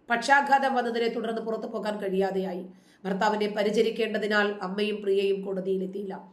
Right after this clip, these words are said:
ഗ്രീഷ്മ കുറ്റക്കാരിയാണെന്ന് കണ്ടെത്തിയതിൽ സന്തോഷമുണ്ടെങ്കിലും അമ്മയെ വെറുതെ വിട്ടതിൽ ദുഃഖമുണ്ടെന്ന് ഷാരോണിന്റെ അമ്മ മാധ്യമപ്രവർത്തകരോട് പറഞ്ഞു. ഗ്രീഷ്മയും അമ്മയും ചേർന്നാണ് കൊലപാതകം നടത്തിയതെന്നും അതിനാൽ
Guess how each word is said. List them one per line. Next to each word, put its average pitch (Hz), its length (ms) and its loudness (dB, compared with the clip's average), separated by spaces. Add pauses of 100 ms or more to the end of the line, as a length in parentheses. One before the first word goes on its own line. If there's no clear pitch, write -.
(300)
ഗ്രീഷ്മ 196 320 2
കുറ്റക്കാരിയാണെന്ന് 196 800 0
കണ്ടെത്തിയതിൽ 202 520 0 (460)
സന്തോഷമുണ്ടെങ്കിലും 240 960 4 (180)
അമ്മയെ 214 340 0
വെറുതെ 202 280 0
വിട്ടതിൽ 196 280 0 (100)
ദുഃഖമുണ്ടെന്ന് 196 520 -4
ഷാരോണിന്റെ 185 480 -2
അമ്മ 180 220 -8
മാധ്യമപ്രവർത്തകരോട് 180 920 -6
പറഞ്ഞു. - 220 -10 (480)
ഗ്രീഷ്മയും 202 460 6 (120)
അമ്മയും 214 400 2
ചേർന്നാണ് 226 420 4
കൊലപാതകം 208 540 2
നടത്തിയതെന്നും 185 520 -2 (360)
അതിനാൽ 196 280 6